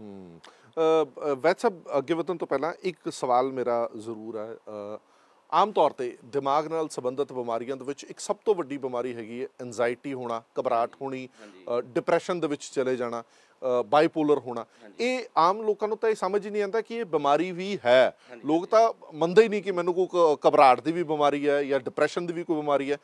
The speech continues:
Speaker 1: ਇਹ ਸਮਝਣ 'ਚ ਬੜਾ ਸਮਾਂ ਲੱਗ ਜਾਂਦਾ ਕਿ ਹਾਂ, ਤੁਸੀਂ ਬਿਮਾਰ ਹੋ, ਤੁਸੀਂ ਦਵਾਈ ਵੀ ਲੈਣੀ ਹੈ।
Speaker 2: ਇੱਕ ਤਾਂ ਇਹ ਹੁੰਦਾ ਵੀ ਜਿਵੇਂ ਮਾਨਸਿਕ ਰੋਗ, ਕੋਈ ਡਿਪਰੈਸ਼ਨ, ਤਾਂ ਉਹ ਆਪਣੇ ਆਪ ਨੂੰ ਮਰੀਜ਼ ਨਹੀਂ ਮੰਨਦਾ।
Speaker 1: ਹੂੰ।
Speaker 2: ਉਹ ਉਲਟਾ ਦੂਜੇ ਨੂੰ ਮਰੀਜ਼ ਮੰਨੀ ਜਾਊਗਾ ਉਹ,
Speaker 1: ਹੂੰ।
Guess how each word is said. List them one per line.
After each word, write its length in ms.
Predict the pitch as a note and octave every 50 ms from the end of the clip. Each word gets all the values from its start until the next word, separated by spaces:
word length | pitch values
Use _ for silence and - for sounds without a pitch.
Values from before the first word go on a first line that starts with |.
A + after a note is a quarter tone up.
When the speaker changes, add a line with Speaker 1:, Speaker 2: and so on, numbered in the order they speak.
| _ - _ _ -
Speaker 1:
ਇਹ 60 | G#3
ਸਮਝਣ 420 | G#3 - G#3+ G#3 A3+ A#3+ C#4 C4+ A3+
'ਚ 80 | -
ਬੜਾ 200 | C4 G3+ A3 A3+
ਸਮਾਂ 260 | G#3+ - A3 G3+ G3+ G3
ਲੱਗ 160 | G3 F#3+ F#3
ਜਾਂਦਾ 280 | F#3 F#3+ F#3 F3 G3
ਕਿ 160 | F#3+ - G#3+ E3+
ਹਾਂ, 240 | C#3+ C#3+ D#3 F3+
ਤੁਸੀਂ 240 | - F#3+ F3 F3 E3+
ਬਿਮਾਰ 380 | C#3 B2 A#2+ B2 A#2+ B2+ C#3+ E3+
ਹੋ, 60 | G#3
ਤੁਸੀਂ 220 | - G3 E3 E3+
ਦਵਾਈ 220 | D#3 D#3 D3 D3 D3+
ਵੀ 100 | D#3 D3+
ਲੈਣੀ 220 | C3+ A2+ F#2 F2
ਹੈ। 80 | E2 D#2 _ _ _ _ _ _ _ _ _ _ -
Speaker 2:
ਇੱਕ 140 | - C3 -
ਤਾਂ 140 | - F#3+ F3+
ਇਹ 140 | F3+ F3 E3
ਹੁੰਦਾ 200 | C3+ A2 A2 C3
ਵੀ 100 | C3+ D#3+
ਜਿਵੇਂ 240 | C3+ D#3 C#3+ E3+ D#3
ਮਾਨਸਿਕ 420 | C3+ A#2+ A2 A#2 G#2+ - A#2+ B2
ਰੋਗ, 180 | A#2 B2+ B2 F#2+
ਕੋਈ 220 | B2 A2+ C#3 C#3
ਡਿਪਰੈਸ਼ਨ, 520 | - A#2+ F#2+ G#2 G#2 G#2+ G#2+ G#2+ A#2+ A2+
ਤਾਂ 140 | G2 - C3
ਉਹ 280 | - - F#3+ F#3 - - -
ਆਪਣੇ 380 | B2+ B2+ - - D3+ D#3 D#3
ਆਪ 180 | D3+ D3+ D3+ D#3
ਨੂੰ 120 | D#3 D#3+
ਮਰੀਜ਼ 300 | C#3+ C#3 C3+ D3 D3 C3+
ਨਹੀਂ 220 | D3 B2+ B2+ E3 F3
ਮੰਨਦਾ। 280 | D3+ A#2+ G2 E2 E2+
Speaker 1:
ਹੂੰ। 320 | D#2+ _ _ _ _ A2 G#2+ G2 F2+ E2 _ _ _ -
Speaker 2:
ਉਹ 120 | F#3+ G#3
ਉਲਟਾ 300 | F3 F3+ E3+ - - A3+
ਦੂਜੇ 320 | F3 B2 C#3+ D3+ C3+ D3 G3+
ਨੂੰ 100 | G#3 G3
ਮਰੀਜ਼ 200 | F#3 G#3 F3+ F#3
ਮੰਨੀ 200 | F3+ D#3+ D3+ C#3
ਜਾਊਗਾ 320 | C3 B2 A#2 G#2+ A2 A2
ਉਹ, 60 | G2+
Speaker 1:
ਹੂੰ। 120 | F#2+ F2+